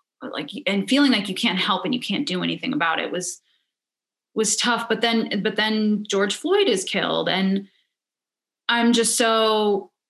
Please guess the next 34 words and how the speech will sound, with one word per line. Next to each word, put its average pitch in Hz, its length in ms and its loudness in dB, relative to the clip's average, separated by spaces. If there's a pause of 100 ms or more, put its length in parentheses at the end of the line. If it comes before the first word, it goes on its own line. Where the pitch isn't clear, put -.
like, - 160 -6
incensed 247 560 2
by 175 160 2
that, 131 280 0
that, 233 340 0 (100)
uh, - 100 -8 (200)
like, 220 180 2
I 226 60 2
was 240 120 2
so - 300 2
angry 240 520 2
that, 214 420 0 (340)
uh, - 60 -8 (580)
there 247 160 4
was 247 120 4
such 220 340 -2
blatant 202 920 0
disregard 190 1120 2 (280)
for 202 120 0
human 185 300 -2
life 277 420 4
and 214 140 -2
for 180 400 2
people 202 240 0
of 196 60 2
different 190 260 -2
skin 294 240 4
color 240 220 2
in 269 200 2
our 226 180 4
own 196 160 4
country. 202 480 0
And 180 80 0
it, 175 220 -2